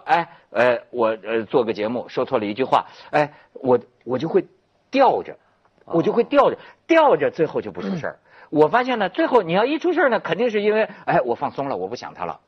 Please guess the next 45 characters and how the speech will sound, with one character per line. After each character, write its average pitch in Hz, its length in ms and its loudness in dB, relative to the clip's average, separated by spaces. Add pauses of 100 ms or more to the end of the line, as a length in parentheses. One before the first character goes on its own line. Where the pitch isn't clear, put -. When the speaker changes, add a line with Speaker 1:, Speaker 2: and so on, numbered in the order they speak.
(520)
Speaker 1:
哎， 131 180 0 (200)
咣 151 180 -2
叽。 151 120 -6
Speaker 3:
我， 151 140 4
我 143 140 4
跟 180 160 0
你 143 80 0
是 139 100 -6
类 139 160 2
似 127 180 -6
的。 101 140 -4
你 131 140 -6
知 165 100 -4
道， 165 160 4
我 120 160 2
不 120 100 -4
是 160 80 2
在 156 140 2
节 131 140 -2
目 143 80 -2
里 127 80 -2
面 127 120 -2
展 120 160 -10
示 139 140 -8
过 123 100 0
一 123 80 -2
个 131 80 -2
技 143 200 -4
能， 104 180 -6
就 127 140 -6
是 123 80 -4
我 107 180 -2
这 120 100 -2
个 127 140 0 (220)
是 - 180 -4
描 131 320 2
述 156 160 -6
笔 131 160 -4
画 139 200 0
的 123 60 -2
技 120 160 -6
能 101 160 -6
嘛。 98 140 -12
Speaker 1:
对。 117 260 0 (280)
Speaker 3:
我， 131 340 4